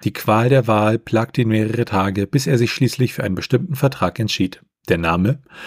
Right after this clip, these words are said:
Das ominöse World Wide Web. Im Kleingedruckten die ironische Zeile: „Für jene, die den ganzen Tag nichts zu tun haben.“ Der Vertrag kam per Post, ein hässlicher Umschlag mit der seltsamen Abbildung einer grünen Spinne.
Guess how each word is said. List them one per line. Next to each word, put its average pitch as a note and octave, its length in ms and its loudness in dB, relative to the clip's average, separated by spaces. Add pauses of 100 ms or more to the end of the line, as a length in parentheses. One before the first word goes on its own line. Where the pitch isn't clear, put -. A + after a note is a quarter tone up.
(160)
Das G2+ 420 -2
ominöse C3+ 680 2
World G2 280 0
Wide G#2+ 300 2
Web. - 220 -2 (180)
Im G2+ 180 -6
Kleingedruckten B2+ 680 -2
die B2+ 140 -6
ironische A#2 480 0
Zeile: G#2+ 480 0 (420)
„Für E3+ 140 4
jene, C#3+ 420 4
die G#2 140 0
den A2 120 2
ganzen B2 300 0
Tag A#2+ 220 -2
nichts - 260 -6
zu B2+ 120 -10
tun A2+ 280 0
haben.“ D#2 220 -12 (340)
Der A#2 100 2
Vertrag D3+ 400 0
kam C3 200 2
per C3 100 2
Post, - 460 -4
ein G2 140 -4
hässlicher G#2+ 520 0
Umschlag A2 460 -4
mit G2+ 140 -6
der G#2 100 0
seltsamen A2+ 500 -2
Abbildung G#2+ 460 -2
einer G2 180 -6
grünen G2+ 300 0
Spinne. F2+ 420 -4